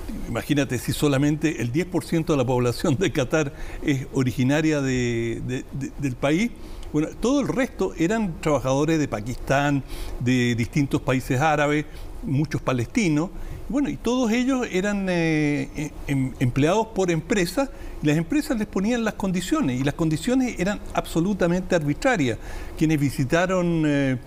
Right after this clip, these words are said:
los dormitorios donde vivían eran absolutamente subestándar. Y, mira,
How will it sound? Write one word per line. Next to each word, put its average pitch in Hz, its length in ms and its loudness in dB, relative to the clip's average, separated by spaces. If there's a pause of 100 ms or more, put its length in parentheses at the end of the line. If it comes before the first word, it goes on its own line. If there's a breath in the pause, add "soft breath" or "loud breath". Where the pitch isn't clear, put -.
(260 loud breath)
los 131 120 0
dormitorios 127 840 2 (120)
donde 131 580 0
vivían 175 480 0
eran 208 300 -2
absolutamente 196 840 -2
subestándar. 202 720 0 (420 loud breath)
Y, 254 240 2 (320)
mira, 123 380 0